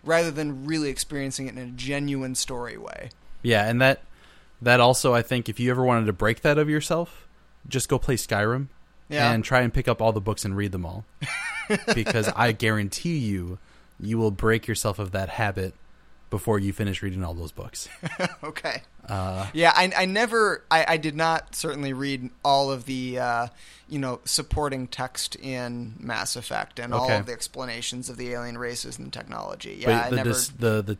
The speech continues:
Speaker 2: the conversation trees, you, you went that far.
Speaker 1: Yeah.
Speaker 2: Okay.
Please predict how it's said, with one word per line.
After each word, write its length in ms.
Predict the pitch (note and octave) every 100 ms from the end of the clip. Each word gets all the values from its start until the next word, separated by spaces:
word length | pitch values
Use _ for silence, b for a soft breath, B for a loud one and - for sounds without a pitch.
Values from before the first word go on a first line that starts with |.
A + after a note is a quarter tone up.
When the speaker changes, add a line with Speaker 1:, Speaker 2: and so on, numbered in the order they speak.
| -
Speaker 2:
the 100 | G#2+
conversation 600 | - B2 A2+ - A2+ -
trees, 280 | G2 G#2 F#2+
you, 120 | G2
you 220 | F#2+ E2+ G2+
went 140 | F#2+
that 160 | G2 F#2
far. 260 | - F2 F#2+
Speaker 1:
Yeah. 240 | A#2+ F#2+ - -
Speaker 2:
Okay. 360 | B2 G#2+ F#2